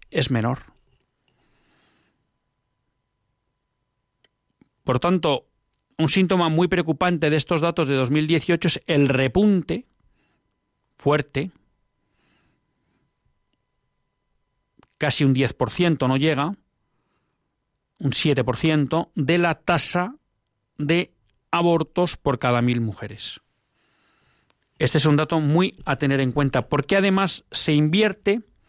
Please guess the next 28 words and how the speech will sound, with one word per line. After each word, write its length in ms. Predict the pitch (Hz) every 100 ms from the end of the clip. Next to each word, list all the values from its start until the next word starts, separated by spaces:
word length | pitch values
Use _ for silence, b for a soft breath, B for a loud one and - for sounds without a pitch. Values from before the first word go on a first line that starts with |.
| b b b b b
la 160 | 156 156
tendencia 580 | 180 175 180 151 190 185
que 100 | 156
se 140 | 151
venía 340 | 143 151 160
dando 500 | 156 165 160 165 175 -
hasta 320 | 143 - 131
dos 160 | 123
mil 220 | 131 131 120
dieciséis. 720 | 120 117 120 117 131 - - _ _ _ b b b b b b b
Desde 400 | - 120 110 117
dos 220 | 113 113 135
mil 160 | 160
once, 480 | 175 180 - 175 262 _ _ _ _ _ _ _ _ _ _ _ _ _ _ -
que 80 | -
era 280 | 120 117 -
la 320 | - 113 104 107
gran 460 | 120 135 135 123 _ _ _ _ _ _ _ _ _
excusa 580 | - 117 - 151 - 127
que 100 | 123
utilizaban 580 | 117 120 120 139 139 139
los 140 | 127
que 100 | -
promovieron 560 | 123 123 117 135 143 135
la 100 | 120
ley 280 | 127 139 131
del 340 | 127 123 123
aborto 1040 | 120 127 143 135 - 131 131 127 123 120